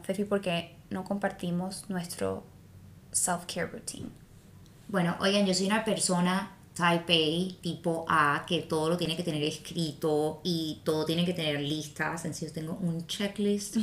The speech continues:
Speaker 2: para mi
Speaker 1: <laughs>
Speaker 2: rutina, porque a mí me hace sentir mejor, a mí eso me relaja, ¿ok? No me juzgues. Bueno, número uno,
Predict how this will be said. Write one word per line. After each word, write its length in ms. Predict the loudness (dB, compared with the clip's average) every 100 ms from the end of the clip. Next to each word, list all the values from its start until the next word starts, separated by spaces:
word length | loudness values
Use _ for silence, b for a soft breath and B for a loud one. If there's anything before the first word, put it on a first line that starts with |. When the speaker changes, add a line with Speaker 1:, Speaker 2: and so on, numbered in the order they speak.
| 4
Speaker 2:
para 140 | 4
mi 140 | 2 0
Speaker 1:
<laughs> 0 |
Speaker 2:
rutina, 580 | -2 0 2 2 0 4
porque 260 | 4 8 12
a 120 | 12
mí 180 | 12 10
me 180 | 10 12
hace 260 | 10 8
sentir 340 | 2 4 4 4
mejor, 220 | 4 4
a 60 |
mí 60 | 2
eso 120 | 0
me 100 | 0
relaja, 640 | 2 4 6 4 2 -6 -8 B B B -6
¿ok? 160 | 2 4 4 2
No 140 | 2 2
me 80 | 2
juzgues. 480 | -4 -8 -12 -14 -18 B B B B B B 0
Bueno, 200 | 0 0 -4 -20 -20 -18 2
número 360 | 6 10 10 10
uno, 320 | 8 4